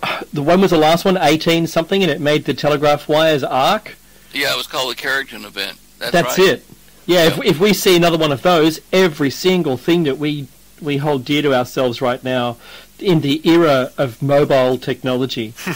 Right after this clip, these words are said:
Speaker 1: you know,
Speaker 2: Well,
Speaker 1: it's
Speaker 2: think
Speaker 1: all,
Speaker 2: about
Speaker 1: it'll be
Speaker 2: this.
Speaker 1: all gone.
Speaker 3: Yeah.
Speaker 2: Think about this. The United States is in a horrible position at the moment because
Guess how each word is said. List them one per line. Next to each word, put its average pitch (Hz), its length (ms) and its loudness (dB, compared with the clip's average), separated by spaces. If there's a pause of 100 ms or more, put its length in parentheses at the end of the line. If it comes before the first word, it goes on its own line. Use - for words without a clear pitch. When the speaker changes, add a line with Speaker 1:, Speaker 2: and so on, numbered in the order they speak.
(540)
Speaker 1:
you - 100 0
know, 156 120 0 (140)
Speaker 2:
Well, 165 120 -6
Speaker 1:
it's 175 140 0
Speaker 2:
think - 40 2
Speaker 1:
all, 202 80 2
Speaker 2:
about 233 80 -10
Speaker 1:
it'll 165 200 4
be 156 140 2
Speaker 2:
this. - 20 0
Speaker 1:
all 160 200 4
gone. 139 360 2 (280)
Speaker 3:
Yeah. 107 160 -10
Speaker 2:
Think 170 300 -12
about 127 260 -6
this. 143 220 -8
The 156 80 -18 (120)
United 135 320 -6
States 120 420 -8
is 110 220 -20
in 120 120 -8 (120)
a 104 120 -12 (140)
horrible 123 600 -8
position 117 500 -10
at 82 100 -14
the - 60 -20
moment 85 340 -12
because 104 580 -10